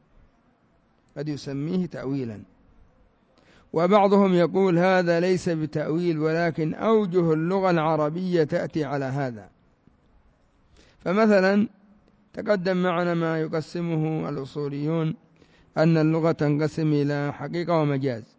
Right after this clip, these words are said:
فلو قلت: "رأيت أسدًا شاهراً سيفه"، إذا قلت تأويل هذا أن الأسد هو زيد، تأويل هذا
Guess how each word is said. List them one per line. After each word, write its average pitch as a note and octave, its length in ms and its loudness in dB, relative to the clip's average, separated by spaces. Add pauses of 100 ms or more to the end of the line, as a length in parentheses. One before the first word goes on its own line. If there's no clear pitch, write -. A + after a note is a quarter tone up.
(640)
فلو F3 400 0
قلت: G3 220 -4 (640)
"رأيت F#3 580 4
أسدًا F3+ 960 0
شاهراً E3 720 2
سيفه"، B2+ 720 -2 (1600)
إذا F#3 260 2
قلت F#3+ 360 0 (600)
تأويل E3 500 0
هذا D#3+ 580 -2 (560)
أن D#3+ 520 -2 (340)
الأسد E3+ 500 -6
هو E3 220 0
زيد، C#3+ 320 -4 (1600)
تأويل D3+ 440 -2
هذا D3+ 520 -4